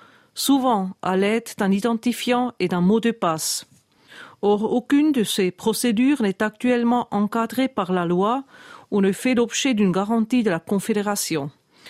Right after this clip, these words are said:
C'est pourquoi le Conseil fédéral et le Parlement ont décidé d'élaborer une loi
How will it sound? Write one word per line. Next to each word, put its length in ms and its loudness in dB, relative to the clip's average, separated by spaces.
C'est 100 2
pourquoi 340 0
le 100 0
Conseil 400 0
fédéral 640 0
et 100 0
le 120 0
Parlement 760 0
ont 160 0
décidé 680 0
d'élaborer 680 0
une 200 0
loi 360 0